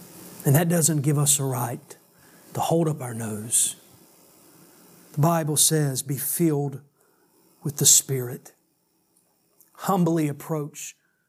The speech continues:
the relationships in your life, whether it's in your home or in your workplace. I ask you again as we close, does your work ethic point those around you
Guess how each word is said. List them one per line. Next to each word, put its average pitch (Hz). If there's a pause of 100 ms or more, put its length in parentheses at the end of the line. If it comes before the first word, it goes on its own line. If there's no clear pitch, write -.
(300)
the 156
relationships 151
in 147
your 143
life, 151
whether 160
it's 165
in 160
your 143
home 185 (300)
or 208
in 151
your 131
workplace. 120 (1700)
I 147
ask -
you 170
again 147
as 143
we 139
close, 143
does 139
your 135
work 170 (160)
ethic 147 (1400)
point 190
those 175
around 139
you 110